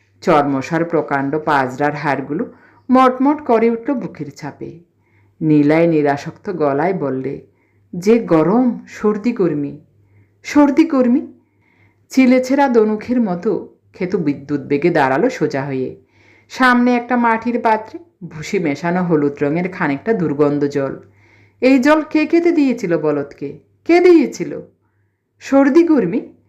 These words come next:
শালা, চামড়ার লোভে আমার গরুকে বিষ খাইয়েছিস, বিষ খাইয়েছিস তুই। শালা গো হত্যাকারী, আমি খুন করব,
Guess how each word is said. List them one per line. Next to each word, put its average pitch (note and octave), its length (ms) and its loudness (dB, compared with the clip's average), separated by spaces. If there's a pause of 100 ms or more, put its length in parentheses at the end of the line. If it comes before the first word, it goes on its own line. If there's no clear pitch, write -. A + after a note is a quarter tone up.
(240)
শালা, F#3+ 640 -2 (340)
চামড়ার B3 460 4
লোভে A#3 280 2
আমার A3+ 320 0
গরুকে G#3+ 340 -2
বিষ G#3+ 280 -6
খাইয়েছিস, A3+ 640 -4 (440)
বিষ C4+ 340 2
খাইয়েছিস F3 580 0
তুই। C#3 300 -10 (600)
শালা D#3+ 460 2
গো E3 220 2
হত্যাকারী, G3+ 640 -4 (420)
আমি C4 200 2
খুন D4 280 2
করব, E3+ 500 -4